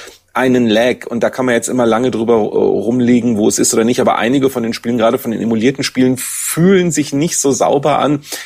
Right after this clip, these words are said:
wie ich mir das erhofft hätte. Äh, andere Sachen sind allerdings sehr gut und so das endgültige Urteil, da warte ich jetzt mal auf diesen,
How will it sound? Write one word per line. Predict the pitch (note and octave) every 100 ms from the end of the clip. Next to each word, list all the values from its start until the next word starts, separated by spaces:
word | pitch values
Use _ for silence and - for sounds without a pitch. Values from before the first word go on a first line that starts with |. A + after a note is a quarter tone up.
| -
wie | A2+ B2
ich | B2
mir | A#2+
das | A2+ -
erhofft | G2 C3+ D#3 -
hätte. | G#2+ C#3+ C#3+ - -
Äh, | A2 -
andere | A#2 D3 C3
Sachen | A#2+ A#2+ B2+
sind | A2+ G#2+
allerdings | G#2 A2 A#2 -
sehr | G#2
gut | F2+ C3 C#3+
und | F#2+ A2+ G#2+
so | A2
das | G#2 -
endgültige | A#2 C#3+ B2+ B2 G2+
Urteil, | F#2+ A2 B2+
da | A2+ F2+
warte | F#2+ -
ich |
jetzt | B2 A#2
mal |
auf | G2+
diesen, | A2+ G#2 A2